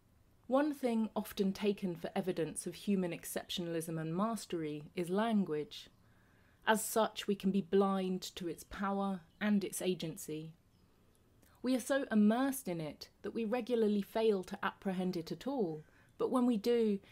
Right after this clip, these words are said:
it is often assumed to be just one more thing that is under our control, a tool to be manipulated. Yet this is not true. Language is before and beyond us,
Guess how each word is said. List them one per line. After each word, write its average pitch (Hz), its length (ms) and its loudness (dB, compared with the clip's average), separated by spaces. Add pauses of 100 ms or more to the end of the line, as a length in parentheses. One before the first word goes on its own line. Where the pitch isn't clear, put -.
(120)
it 208 120 2
is 233 120 2
often 240 320 2
assumed 214 460 4
to 208 60 0
be 196 140 2
just 190 320 -4
one 214 220 6
more 202 220 6
thing 196 300 2
that 180 140 0
is 175 180 -4
under 202 380 4
our 175 140 0
control, 165 720 -4 (100)
a 185 80 -8
tool 185 460 -2
to 202 100 -6
be 175 200 -2
manipulated. 160 920 -6 (760)
Yet 247 200 -2
this 269 180 -4
is 214 120 -4
not - 200 0
true. 185 400 2 (960)
Language 226 520 2
is 185 120 -4
before 226 640 4
and 190 160 0
beyond 170 400 -4
us, 151 400 -12